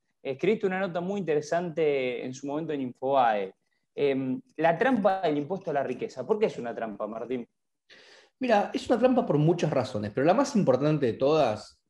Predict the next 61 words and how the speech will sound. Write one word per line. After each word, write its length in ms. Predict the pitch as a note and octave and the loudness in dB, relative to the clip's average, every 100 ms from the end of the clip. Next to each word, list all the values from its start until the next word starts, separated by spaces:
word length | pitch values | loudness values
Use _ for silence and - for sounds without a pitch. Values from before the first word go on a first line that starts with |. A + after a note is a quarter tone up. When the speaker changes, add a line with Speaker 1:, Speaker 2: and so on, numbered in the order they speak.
| _ | _
Speaker 2:
es, 340 | A#2+ A#2+ B2 | -4 -4 -4
es 100 | A#2+ | -2
la 120 | A2+ | -2
siguiente. 640 | A2 G2 F#2 F2+ F2 F2 _ _ _ _ _ _ _ _ _ _ _ _ _ | -2 -4 -4 -6 -10 -12 _ _ _ _ _ _ _ _ _ _ _ _ _
Quienes 280 | - F3+ F#3 | 0 4 6
más 200 | A3 B3+ | 6 6
dependen 520 | A3 - F#3 F#3+ F#3+ | 4 6 4 6 4
del 180 | D#3 A#2+ | 4 0
crecimiento 580 | A#2+ G#2+ A2+ C3 D3+ D3 | -4 -6 -2 0 2 2
de 60 | |
la 80 | A#2 | 2
economía 720 | G#2+ G#2+ G#2 B2 D#3+ D#3+ D3 - | 2 0 -2 0 0 0 -2 -4
son 200 | A#2 A#2 | -2 -2
los 100 | A2+ | 2
pobres, 340 | B2+ G2 G2 | 4 4 0
no 120 | A2 | -2
los 120 | G#2+ | -2
ricos, 400 | G2+ F2 - - _ _ - | -4 -8 -12 -20 _ _ 0
los 140 | B2 | 2
ricos 220 | C3 C#3 | 4 6
de 40 | C#3 | 6
alguna 160 | C3+ | 6
manera 300 | D3 D#3 F3+ | 4 4 4
ya 120 | D#3 G#2+ | 2 0
están 180 | C#3 | 0
hechos 460 | D3 C3+ E3 F#3+ _ - | 0 0 -4 -4 _ -12
y 100 | G#2+ | -2
se 120 | G#2+ | 0
benefician 800 | G#2+ A2 B2+ A#2+ C#3 C#3 D#3 - _ _ _ | 2 0 -2 0 0 0 -2 -8 _ _ _
con 140 | G#2+ G#2 | -4 -2
sus 120 | G#2 | 0
inversiones 460 | B2 C#3 - E3 | 2 4 4 4
y 40 | D3 | 4
demás, 240 | E3 G#3 - | 4 0 0
crezca 320 | D#3 F3+ - | 0 2 2
o 40 | C#3+ | 2
no 120 | A#2+ | 2
crezca 220 | B2+ B2+ | -2 0
la 60 | A2+ | 0
economía. 460 | G#2+ G2 F#2+ F2 | -2 -4 -8 -6
Esa 200 | - C#3 | -4 0
es 60 | D3 | 2
la 80 | A#2+ | 4
realidad, 480 | A2+ A#2 C3 D#3 D3 | 4 4 6 6 4
nos 160 | A#2+ | 2
guste 320 | A#2+ D3 D3+ | 2 2 0
o 20 | A2 | -6
no 60 | |
nos 80 | A2 | -2
guste, 340 | B2+ D3 C#3+ A2 | 2 2 2 -4
nos 80 | |
parezca 240 | G#2 A2 G#2+ | -6 -6 -4
justo 400 | - C#3 C3+ A2+ | 2 2 2 -2
o 20 | |
no 100 | A2 | -2
justo, 420 | D3 C#3+ - - - | 0 0 0 -2 -2
eso 160 | C3+ | 2
es 60 | C#3+ | 4
lo 100 | A#2 | 4
que 100 | G#2+ | 0
pasa. 380 | - G2 F2+ | -6 -8 -10